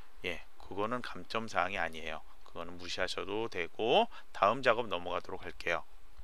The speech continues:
표 작업을 하기 위해서 제일 마지막 글자 밝혔다 여기 뒤에 마침표 뒤에 커서 놓고요. 이제 엔터키 한 번만 눌러주세요. 그 다음에 여기에서 표 만들기를 할 거예요.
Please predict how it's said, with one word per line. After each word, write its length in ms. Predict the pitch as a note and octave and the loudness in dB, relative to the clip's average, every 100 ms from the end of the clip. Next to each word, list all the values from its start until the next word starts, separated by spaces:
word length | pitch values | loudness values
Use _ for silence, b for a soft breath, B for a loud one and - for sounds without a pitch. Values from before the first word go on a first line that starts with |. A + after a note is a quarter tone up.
| - - - - - - - | -6 -6 -6 -6 -6 -6 -4
표 240 | - F#3 F#3+ | 2 4 6
작업을 460 | - B2 C3 C#3+ | 8 8 8 6
하기 220 | C3+ C#3 A#2+ | 6 4 6
위해서 500 | G#2+ G2+ G#2 C#3 F3+ | 6 6 8 8 8
제일 240 | - G#2 | 4 4
마지막 440 | F2 F2 A2 C3+ | 4 4 2 0
글자 380 | - G#2+ - F#2 - B B - | 0 0 6 6 4 B B 0
밝혔다 680 | - G#2 B2+ A2 - A#2+ A2+ | 2 4 4 4 12 12 12
여기 220 | F#2 G2+ | 8 0
뒤에 500 | - G2+ F#2 F#2+ C3+ | -2 2 6 10 10
마침표 400 | F#2 - - F#2+ | 10 2 -2 -2
뒤에 140 | F#2 | 0
커서 280 | F2+ A#2+ C#3 | -2 -2 -2
놓고요. 420 | A2 - D3 E3 - B B - | -4 0 6 6 6 B B 0
이제 100 | F2 | 2
엔터키 460 | F2+ A2 A#2+ - | 2 2 0 2
한 140 | A#2 C3 | 0 0
번만 300 | B2+ A#2 A2+ | 2 0 0
눌러주세요. 580 | F#2 F2 - - E2 - B B B - | -4 -6 -4 0 0 -2 B B B -6
그 100 | - | 2
다음에 600 | F#2+ F#2+ F#2+ B2+ E3+ F3+ - | 6 6 8 8 8 4 0
여기에서 320 | F#2 F2 G2 - | -4 -4 -4 -4
표 160 | F#3+ | -2
만들기를 480 | F3 C3 A#2+ A2 A#2 | 0 0 0 0 0
할 80 | B2 | 0
거예요. 500 | A#2 G#2 A2+ D#3+ | 2 4 6 6